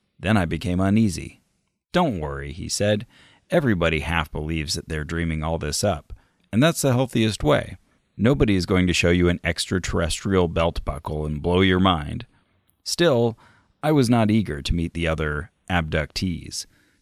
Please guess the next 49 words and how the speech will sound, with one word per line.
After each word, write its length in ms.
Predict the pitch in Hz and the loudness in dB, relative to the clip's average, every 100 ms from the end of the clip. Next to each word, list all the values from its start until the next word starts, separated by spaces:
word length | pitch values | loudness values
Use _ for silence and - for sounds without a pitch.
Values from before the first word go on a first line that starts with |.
| - | -4
Just 240 | 143 - | -2 -2
a 60 | 90 | 0
few 160 | 98 | 0
days 240 | 92 90 - | 2 0 -2
before, 600 | 80 - 147 95 85 - | -4 0 2 2 -2 -4
I 100 | 95 | 0
had 140 | 90 | 2
interviewed 400 | 90 90 85 90 | 2 0 0 0
a 40 | 87 | 0
person 440 | - 131 - 85 | 0 -2 0 -2
who 160 | 80 87 | -2 -2
believed 400 | 87 92 104 104 | -2 0 -2 -2
that 120 | - | -10
he 220 | - 123 | -6 -2
had 100 | 113 | -2
been 160 | 101 92 | -2 -6
contacted 680 | - 107 110 104 98 104 92 | -2 -2 -2 -4 -4 -4 -2
by 160 | 90 | -2
people 360 | - 101 98 92 | -2 -2 -2 0
who, 300 | 98 92 87 - _ _ _ _ | 2 2 0 -4 _ _ _ _
gosh, 600 | - 127 123 - - - - | 0 0 0 -2 -8 -10 -4
just 260 | 117 - | -2 2
looked 260 | 117 139 - | 0 0 -2
like 200 | 85 - | -4 -4
the 100 | 78 | -6
most 320 | 78 73 - | -6 -8 -4
beautiful 400 | 110 147 135 123 | 0 2 2 0
gods 420 | 101 95 120 113 | 0 0 0 0
and 140 | 82 78 | -4 0
goddesses 580 | 98 120 117 127 117 | 0 0 -2 -2 0
you 140 | 82 85 | -2 0
ever 300 | 101 131 127 | 2 2 0
saw, 500 | - 92 80 78 90 - _ - | 2 2 2 -2 -10 -18 _ -2
who 120 | 92 | -2
explained 540 | 82 - 117 175 156 | 0 -2 2 4 4
to 100 | 90 | 2
him 280 | 80 76 78 | -2 -6 -6
that 120 | 82 | -4
the 100 | 87 | -4
world 320 | 85 107 117 | 2 4 4
was 240 | 101 95 87 | 4 2 2
soon 320 | - 156 147 | 2 4 4
going 240 | 127 120 110 | 4 4 4
to 120 | - | 2
end 360 | 117 85 85 - | 0 0 -2 -2
and 220 | 87 92 | 0 0
that 220 | 87 - | 0 -4
the 240 | 85 85 82 _ _ | -4 -4 -4 _ _
chosen 840 | - 107 131 113 71 73 85 | 0 4 4 2 -2 -4 -2